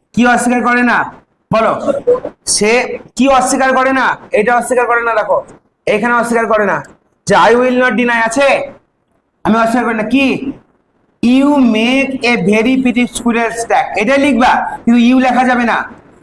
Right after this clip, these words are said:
ইউ এর জায়গায় কি লিখবা? মাউন্টেন। কি লিখবা? মাউন্টেন। আর মাউন্টেনের পরে কিন্তু মেক্স হয়ে যাবে, মেক্স, থার্ড পারসন সিঙ্গুলার নাম্বারের জন্য।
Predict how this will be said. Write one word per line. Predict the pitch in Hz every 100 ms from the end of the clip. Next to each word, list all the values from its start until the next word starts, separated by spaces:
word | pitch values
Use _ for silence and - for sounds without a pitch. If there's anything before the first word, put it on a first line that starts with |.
| 175
ইউ | 226
এর | 240
জায়গায় | 262 254
কি | 247
লিখবা? | 254 240 220 - - - - _ -
মাউন্টেন। | 175 185 220 247 240 233 185 147 127 - -
কি | 214
লিখবা? | 226 233 262 254 - - - 277 _ 170
মাউন্টেন। | 180 233 254 247 233 170
আর | - 208
মাউন্টেনের | 190 208 233 233 240 247
পরে | 240 240
কিন্তু | 240 240
মেক্স | 208 208 262 262 247
হয়ে | 240
যাবে, | 202 156 - - _ _ _ _ _ -
মেক্স, | 214 226 220 - 180 -
থার্ড | 196 226
পারসন | 226 226 233
সিঙ্গুলার | 233 226
নাম্বারের | 220 208 180
জন্য। | 170 120